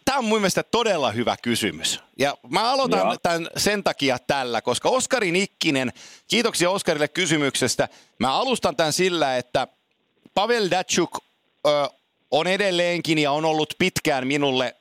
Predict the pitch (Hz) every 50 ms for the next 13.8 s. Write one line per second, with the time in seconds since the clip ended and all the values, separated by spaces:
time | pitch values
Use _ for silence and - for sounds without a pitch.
0 | _ _ _ _ _ _ _ _ _ - 131 170 214 214 180 175 160 151 147 -
1 | _ - - - - - _ _ _ _ _ - 170 170 - _ - 147 160 151
2 | - 175 165 - - - 160 165 156 147 139 - - 147 147 139 135 131 123 120
3 | 120 120 - 127 120 - 139 139 135 - 160 - - 156 143 127 - - 123 -
4 | 156 151 147 139 135 127 - 139 120 120 107 - 107 - - - - - - -
5 | - 127 143 143 - 151 139 - - 135 131 - - 135 127 113 - - 170 180
6 | 185 170 - 180 160 147 143 131 113 151 147 147 139 135 143 151 165 160 156 147
7 | 139 135 131 151 156 143 147 139 135 127 - 160 160 147 135 127 120 117 - 135
8 | 127 135 139 139 135 135 - 135 - - 247 247 - 247 185 156 139 - - -
9 | - 165 151 127 117 107 101 92 - - - - - _ - 220 285 277 285 277
10 | - - 196 - - - 185 180 180 175 170 196 240 254 208 185 160 151 143 151
11 | 185 208 - - - - 135 131 127 135 143 135 - - 147 143 131 147 139 -
12 | - 175 175 180 151 147 143 - - 110 202 226 233 - - - 135 - 104 98
13 | - - 151 147 135 123 98 87 78 73 - - - - 76